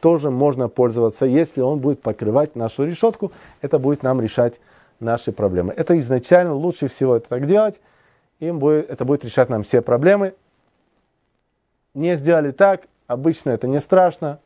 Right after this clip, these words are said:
большая часть сжигается, обычно люди чистят, если человек знает, что у него дома не моется, э, газовая плита, и остаётся там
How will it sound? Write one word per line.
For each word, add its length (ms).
большая 360
часть 340
сжигается, 840
обычно 440
люди 320
чистят, 480
если 440
человек 300
знает, 220
что 140
у 40
него 220
дома 300
не 220
моется, 460
э, 840
газовая 420
плита, 480
и 260
остаётся 520
там 280